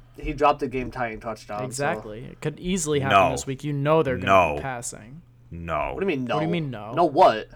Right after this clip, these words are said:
Speaker 3: N-, don't play him.
Speaker 1: You're bugging.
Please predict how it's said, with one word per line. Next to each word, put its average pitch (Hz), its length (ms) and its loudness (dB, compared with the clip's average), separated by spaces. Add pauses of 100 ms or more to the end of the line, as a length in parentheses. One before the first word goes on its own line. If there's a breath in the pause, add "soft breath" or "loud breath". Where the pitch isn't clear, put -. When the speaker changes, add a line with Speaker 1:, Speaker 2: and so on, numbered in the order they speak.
(100)
Speaker 3:
N-, 92 540 -10
don't 104 260 2
play 85 240 -6
him. 69 240 -10 (2250)
Speaker 1:
You're 110 120 -10
bugging. 104 480 -8